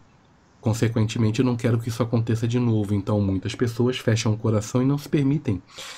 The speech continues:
que pessoas novas entrem na sua vida. Isso não é bom, isso é um erro. Porque você tá deixando de ser feliz por medo. Então, a partir do momento que nós temos um passado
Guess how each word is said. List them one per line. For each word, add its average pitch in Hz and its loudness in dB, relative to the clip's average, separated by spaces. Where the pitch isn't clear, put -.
que 117 2
pessoas 110 0
novas 107 2
entrem 113 0
na 92 0
sua 98 -2
vida. 95 -6
Isso - -4
não 185 4
é 180 2
bom, 110 2
isso 113 -2
é 117 0
um 107 2
erro. 90 -4
Porque 113 0
você 117 2
tá 120 0
deixando 131 2
de 139 -2
ser 127 0
feliz 117 0
por 151 0
medo. 120 0
Então, 135 2
a 156 0
partir 156 -2
do 190 0
momento 123 2
que 120 -2
nós 110 0
temos 143 0
um 127 0
passado 107 -2